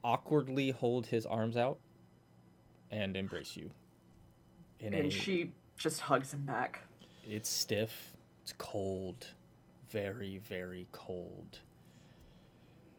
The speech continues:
Speaker 1: There's no heartbeat. There's no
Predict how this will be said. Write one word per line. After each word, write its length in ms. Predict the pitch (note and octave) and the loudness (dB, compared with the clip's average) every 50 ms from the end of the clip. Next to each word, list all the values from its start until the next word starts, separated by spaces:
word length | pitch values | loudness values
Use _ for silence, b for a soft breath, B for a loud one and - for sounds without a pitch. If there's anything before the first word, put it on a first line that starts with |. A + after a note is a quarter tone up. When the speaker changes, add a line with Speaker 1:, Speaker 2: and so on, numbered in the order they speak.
| - - | -20 -18
Speaker 1:
There's 180 | - G#2 - - | -16 -16 -10 -6
no 160 | G2 G2 G2+ | -6 -4 -4
heartbeat. 600 | G2+ G2+ G2 G2 F#2+ F#2+ - - G2 F#2+ F#2+ F#2 - - - - - - - - - - - - - - - - - - - - | -4 -4 -6 -6 -6 -8 -10 -10 -10 -8 -8 -10 -12 -18 -20 -20 -20 -20 -20 -20 -20 -20 -20 -20 -20 -20 -20 -20 -20 -20 -20 -20
There's 220 | - - - - G#2 | -20 -18 -14 -8 -6
no 400 | G2 G2 F#2+ F#2+ G2 F#2+ F#2+ | -4 -4 -2 -2 -2 -2 -4